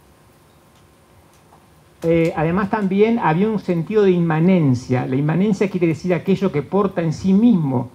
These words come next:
el sentido, como si el objeto de diseño portara en sí mismo el sentido. Y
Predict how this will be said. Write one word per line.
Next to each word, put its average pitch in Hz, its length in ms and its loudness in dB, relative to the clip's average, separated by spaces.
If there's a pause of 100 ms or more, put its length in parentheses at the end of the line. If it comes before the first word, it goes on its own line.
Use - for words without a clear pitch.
el 147 120 -6
sentido, 117 580 -2 (420)
como 135 220 0
si - 100 -4
el 147 80 0
objeto 202 560 0 (300)
de 143 80 -2
diseño 185 540 2
portara 180 440 -4
en 180 100 -2
sí 190 200 0
mismo 160 560 0
el 139 100 -6
sentido. 113 540 -6 (4000)
Y 202 320 -2